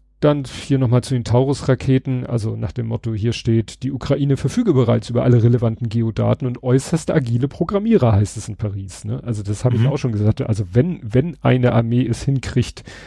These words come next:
Speaker 1: mit den Taurus irgendwie, äh, was anzufangen, dann die Ukraine. Also, und wenn die da ein Raspberry
Speaker 2: Taurus,
Speaker 1: Pi
Speaker 2: war
Speaker 1: dran
Speaker 2: das, war das nicht der, der Pferde-, der Pferdemann? Ja, ne? Das war Taurus, oder?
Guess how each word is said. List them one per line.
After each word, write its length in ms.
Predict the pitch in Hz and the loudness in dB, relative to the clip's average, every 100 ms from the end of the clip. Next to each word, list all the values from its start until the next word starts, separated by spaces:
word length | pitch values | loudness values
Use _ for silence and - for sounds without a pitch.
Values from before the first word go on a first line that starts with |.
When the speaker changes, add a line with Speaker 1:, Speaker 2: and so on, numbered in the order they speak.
| - | -4
Speaker 1:
mit 160 | 131 131 | 2 2
den 100 | 117 | 2
Taurus 720 | - 131 123 123 - - - | 2 2 4 0 -2 -10 -6
irgendwie, 500 | 147 123 117 117 117 | 0 0 2 2 2
äh, 500 | 120 127 123 123 123 | 2 -2 -6 -6 -6
was 220 | 123 - 170 | 0 0 2
anzufangen, 640 | 123 - 120 120 113 120 - | 0 0 0 2 0 -2 0
dann 160 | 120 | 2
die 100 | 135 | 2
Ukraine. 560 | 139 135 135 127 104 92 _ | -2 0 0 0 -6 -8 _
Also, 340 | - 98 98 92 _ _ _ _ _ _ _ _ _ _ - | -6 -4 -6 -10 _ _ _ _ _ _ _ _ _ _ -10
und 180 | 135 101 | -8 -4
wenn 100 | 110 | 0
die 100 | 127 | 2
da 120 | 135 | 2
ein 60 | 135 | 2
Raspberry 340 | 135 - 135 | 0 0 0
Speaker 2:
Taurus, 160 | 131 139 | 0 2
Speaker 1:
Pi 40 | |
Speaker 2:
war 120 | 139 | 4
Speaker 1:
dran 200 | 127 131 131 | 4 4 0
Speaker 2:
das, 200 | 107 127 | 0 2
war 80 | |
das 160 | 143 - | 2 2
nicht 180 | 147 131 | 0 0
der, 100 | 131 - - | -2 -2 -4
der 80 | |
Pferde-, 580 | 123 - 156 160 180 175 | -4 0 0 0 -2 -4
der 120 | 147 | -6
Pferdemann? 560 | 127 170 170 175 202 226 | -4 -2 2 2 4 4
Ja, 180 | 120 95 | 4 2
ne? 140 | 104 | 2
Das 120 | 165 139 | 0 -2
war 120 | 127 | -4
Taurus, 460 | - 104 90 87 | -2 -2 -2 -6
oder? 300 | 95 147 202 | -4 -2 -2